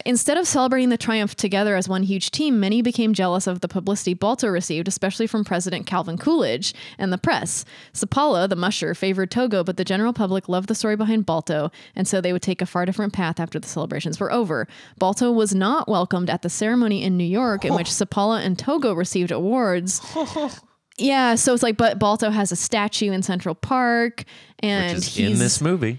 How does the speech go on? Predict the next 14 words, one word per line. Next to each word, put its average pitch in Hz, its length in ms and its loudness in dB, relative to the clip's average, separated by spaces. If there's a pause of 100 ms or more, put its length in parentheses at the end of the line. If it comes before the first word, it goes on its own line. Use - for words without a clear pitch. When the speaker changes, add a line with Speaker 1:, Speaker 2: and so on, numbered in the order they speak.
(120)
Speaker 1:
taxidermied 226 800 2
at 202 160 -2
the 202 80 0
<laughs> - 100 -14
Cleveland 269 440 4
Museum 226 400 2
of 135 60 4
Speaker 2:
Oh, 127 40 4
Speaker 1:
Natural 202 360 4
Speaker 2:
really? 208 160 4
Is 110 100 4
that 127 160 4
Speaker 1:
History. - 140 4
Speaker 2:
really? - 480 4